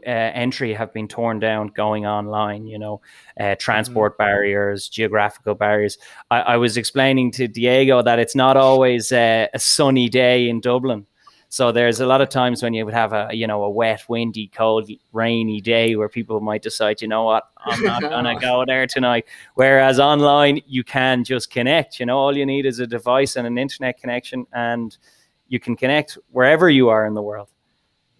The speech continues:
Speaker 2: Mm-hmm.
Speaker 1: Um, so o-, o-, offline events, we would had a lot of people doing, it would have been, say, English and Spanish, or English and French, English and Portuguese, um, English, Italian.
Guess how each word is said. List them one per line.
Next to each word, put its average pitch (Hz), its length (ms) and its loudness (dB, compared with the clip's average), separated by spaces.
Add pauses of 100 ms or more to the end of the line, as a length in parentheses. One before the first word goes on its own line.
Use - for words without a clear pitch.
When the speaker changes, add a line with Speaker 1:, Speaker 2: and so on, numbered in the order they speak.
Speaker 2:
Mm-hmm. 110 340 -6
Speaker 1:
Um, 104 260 -14 (340)
so 170 420 2
o-, 202 240 4
o-, 214 440 6
offline 185 580 0
events, 151 440 -2
we 139 200 -4
would 127 200 -4
had 131 180 0
a 127 80 -2
lot 131 300 0
of - 220 -6
people 123 400 -4 (100)
doing, 123 440 -4
it 131 140 -2
would 123 200 -4
have 120 120 -6
been, 120 160 -6
say, 113 300 -4
English 131 360 -2
and 113 100 -10
Spanish, 113 500 -8
or - 60 -20 (100)
English 123 360 -6
and 104 80 -20
French, 110 460 -8
English 123 320 -8
and 131 100 -20
Portuguese, 110 760 -8 (480)
um, 110 280 0
English, 123 360 -2
Italian. 113 480 -2